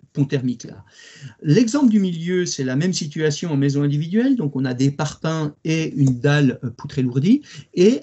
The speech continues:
à droite, vous avez la solution I T E. Et, euh, vu que le psi, on n'a pas trop l'habitude, bah, finalement, je renseigne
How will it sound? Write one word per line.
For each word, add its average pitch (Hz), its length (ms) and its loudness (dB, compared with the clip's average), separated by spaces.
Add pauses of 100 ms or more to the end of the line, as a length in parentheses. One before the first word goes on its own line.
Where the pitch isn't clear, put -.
(100)
à 190 140 -2
droite, 185 560 -4
vous 165 320 -6
avez 180 240 -2
la 185 120 0
solution 170 680 0 (400)
I 196 160 -2
T 196 400 -2 (840)
E. 147 280 4 (1200)
Et, 196 320 -2
euh, 151 120 0
vu 240 440 4
que - 120 -12
le 170 140 -4
psi, 196 400 -4
on 147 60 -4
n'a 143 180 -2
pas 156 160 -8
trop 156 160 -8
l'habitude, 151 540 0
bah, 175 100 0
finalement, 214 540 2
je 185 100 -2
renseigne 208 640 0